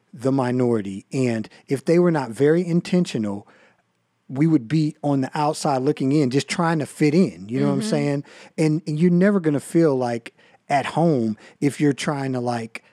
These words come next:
Speaker 1: conform and fit into culture outside of what the, you already gotta change everything to, to line up with Christ.
Speaker 2: Yeah.
Speaker 1: But if you can't even be yourself, and I remember, like, this, that, that really impacted me because, and, and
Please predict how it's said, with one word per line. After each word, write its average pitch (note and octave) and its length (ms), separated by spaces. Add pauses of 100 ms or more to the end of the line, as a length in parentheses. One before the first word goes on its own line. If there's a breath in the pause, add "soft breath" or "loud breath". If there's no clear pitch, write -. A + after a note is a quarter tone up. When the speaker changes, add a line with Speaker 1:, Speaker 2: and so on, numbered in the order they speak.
(320 soft breath)
Speaker 1:
conform D3 680
and B2 160
fit D#3+ 260
into C#3 720 (380 loud breath)
culture E3 480
outside E3+ 480
of B2+ 100
what C#3 160
the, C3 140
you D3+ 140
already G3+ 160
gotta C3 200
change C3+ 360
everything B2 480
to, A2+ 160
to A#2+ 220 (140)
line C3+ 280
up B2+ 140
with G#2+ 140
Christ. D3+ 420
Speaker 2:
Yeah. C3+ 360
Speaker 1:
But C3 240
if B2+ 180
you F3 60
can't F3 180
even B2+ 160
be B2+ 120
yourself, B2 540
and C#3+ 120
I D3 80
remember, D3 560
like, A#2 340 (640 loud breath)
this, D#3 300
that, C#3+ 300
that D#3 300
really D3+ 500
impacted D3 600
me - 260 (380 soft breath)
because, C#3 600 (120)
and, C#3 200
and D3+ 120